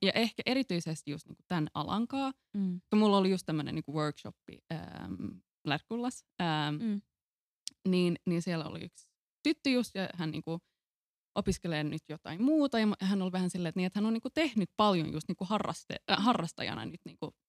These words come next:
Speaker 1: melkein
Speaker 2: Mm.
Speaker 1: niinku kaikkea, mitä voi tehdä niinku Suomessa. Et, mut hän on vähän silleen, että pitä-, et seuraava askel olisi se niinku
Speaker 2: Mm.
Speaker 1: ammattikoulutus. Joskus ehkä vaan on pakko niinku ottaa se,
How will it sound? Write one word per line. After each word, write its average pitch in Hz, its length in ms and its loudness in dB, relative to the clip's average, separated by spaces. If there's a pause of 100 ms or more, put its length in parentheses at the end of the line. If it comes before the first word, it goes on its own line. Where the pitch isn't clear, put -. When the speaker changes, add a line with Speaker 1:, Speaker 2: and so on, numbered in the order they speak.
(180)
Speaker 1:
melkein 196 340 2
Speaker 2:
Mm. - 40 6
Speaker 1:
niinku 214 160 4
kaikkea, 156 300 -2
mitä 147 240 -4
voi 151 160 -4
tehdä - 260 -10
niinku - 200 -16 (120)
Suomessa. - 440 -6 (840)
Et, 190 200 2 (600)
mut 196 160 6
hän 220 100 6
on 220 80 6
vähän 220 200 4
silleen, 190 220 -2
että - 100 -20 (240)
pitä-, 233 400 4
et 208 160 4
seuraava 214 400 4
askel - 360 -4
olisi 165 360 0
se 233 120 -2
niinku 165 400 -2
Speaker 2:
Mm. 214 260 -4 (120)
Speaker 1:
ammattikoulutus. - 1300 -4 (680)
Joskus 254 380 0
ehkä 202 300 -2
vaan 185 300 0
on 185 140 -4
pakko - 340 -8
niinku 151 280 -6
ottaa - 360 -10
se, - 140 -16